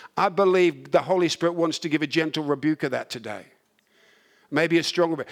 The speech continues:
and I believe he wants to say, "This is the plan of the devil."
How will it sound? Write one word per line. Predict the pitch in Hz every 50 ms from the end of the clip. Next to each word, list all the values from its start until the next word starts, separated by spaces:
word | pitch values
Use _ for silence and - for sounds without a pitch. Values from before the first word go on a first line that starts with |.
| - - - -
and | 151 156
I | 156
believe | 151 139 170 180 180 185 196 180
he | - 170 180
wants | 165 170 175 170 165 - -
to | - 165
say, | - - - 170 156 156 139 127 117 107 104 - _ _ - - - - - _
"This | 131 127 175 - -
is | 175 - -
the | 175 -
plan | - 147 165 165 160 151
of | 151 143
the | 139 135
devil." | 123 147 143 131 107 101 98